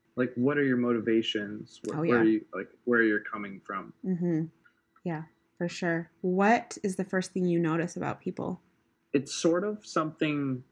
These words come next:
Speaker 1: not tangible. It's their look in their eyes and their body language.
Speaker 2: Ooh.
Speaker 1: It's,
Speaker 2: Mm-hmm.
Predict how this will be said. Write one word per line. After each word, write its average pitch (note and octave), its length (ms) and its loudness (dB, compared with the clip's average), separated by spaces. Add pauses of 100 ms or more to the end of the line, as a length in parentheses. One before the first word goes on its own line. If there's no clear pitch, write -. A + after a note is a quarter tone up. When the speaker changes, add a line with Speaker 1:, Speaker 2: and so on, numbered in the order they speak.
(140)
Speaker 1:
not B2+ 360 0
tangible. D3+ 800 -2 (460)
It's B2+ 160 0
their D3+ 340 2 (540)
look C#3+ 220 4
in D3+ 100 2
their C#3 180 0
eyes A2+ 460 0
and B2 100 -2
their G#2+ 100 -2
body G2+ 300 -4
language. - 640 -8 (460)
Speaker 2:
Ooh. F#3 240 2
Speaker 1:
It's, - 300 -8 (180)
Speaker 2:
Mm-hmm. F#3 320 0